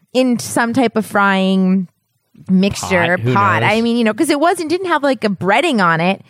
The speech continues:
Speaker 1: They were like, "We gotta get this chicken. This is great chicken." So we pull over, we get the chicken, they get sticky rice, then we,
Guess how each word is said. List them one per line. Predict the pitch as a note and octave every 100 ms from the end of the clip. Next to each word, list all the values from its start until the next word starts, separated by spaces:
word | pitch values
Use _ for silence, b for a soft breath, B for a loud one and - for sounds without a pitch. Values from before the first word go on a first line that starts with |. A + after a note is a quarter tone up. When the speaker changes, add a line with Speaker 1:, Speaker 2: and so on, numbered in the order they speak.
| B B B B B _
Speaker 1:
They | B3
were | B3
like, | B3 A#3+
"We | B3
gotta | A#3 A#3
get | A#3+ A3+
this | G#3+ -
chicken. | A3+ G3
This | F#3
is | G3 E3+
great | F3+ D3
chicken." | - F3 A2+ D#3+
So | F#3+
we | F3
pull | - G#4+ G4
over, | C#4+ B3+
we | A#3+ A3+
get | D#4
the | F4
chicken, | - - B3+ A#3+ A#3 A3+ A3+
they | G#3
get | A3 B3
sticky | - C#4 - B3+
rice, | A3+ G#3+ G#3 G#3 -
then | G#3+ G3+
we, | G3